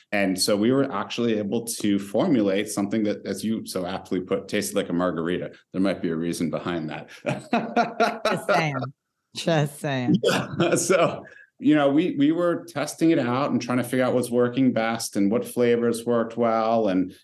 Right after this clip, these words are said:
Speaker 1: you know, I think at the end of the day, when, you know, we found something we liked, and then we gave it to my, uh, eight-year-old son, and he's like, "This tastes good." And I was like, "This is like the life cereal test." My, my son's name is Micah. I was like, "Micah likes it." <laughs> So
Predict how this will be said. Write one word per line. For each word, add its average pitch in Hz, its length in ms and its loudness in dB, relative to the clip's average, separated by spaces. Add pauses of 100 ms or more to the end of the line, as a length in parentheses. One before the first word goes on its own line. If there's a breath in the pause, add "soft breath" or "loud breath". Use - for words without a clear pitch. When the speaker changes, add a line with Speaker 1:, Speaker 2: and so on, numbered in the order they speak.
Speaker 1:
you - 100 -6
know, 98 200 0
I 92 80 -4
think 107 180 -2
at 110 100 -6
the 101 120 -2
end 98 120 2
of 92 60 -2
the 92 60 -2
day, 98 400 0
when, 85 360 -2
you 87 120 -4
know, 82 120 -4
we 104 200 0
found 107 280 -2
something 104 340 0
we 98 100 4
liked, 107 400 0
and 85 120 0
then 85 300 -2 (240 loud breath)
we 87 120 -2
gave 95 200 0
it 92 120 -4
to - 100 -6
my, 82 320 -2
uh, 82 340 -6
eight-year-old 87 480 -2
son, 87 400 -2
and 80 100 -8
he's 90 220 -4
like, - 180 -12
"This - 200 -4
tastes - 480 -10
good." 104 260 -2
And - 380 -16
I 101 40 -2
was 92 120 -2
like, - 180 -2
"This 110 160 -2
is 101 140 -2
like 98 160 -2
the 98 80 0
life 101 180 0
cereal 127 480 -2
test." - 440 -10 (420 soft breath)
My, 104 260 -2
my 95 160 -2
son's 90 300 -6
name 85 140 -4
is 80 120 -8
Micah. 82 240 -2
I 73 40 -6
was 76 100 -6
like, 80 140 -2
"Micah 196 340 4
likes 240 400 4
it." 123 280 2
<laughs> - 0 -
So 131 160 0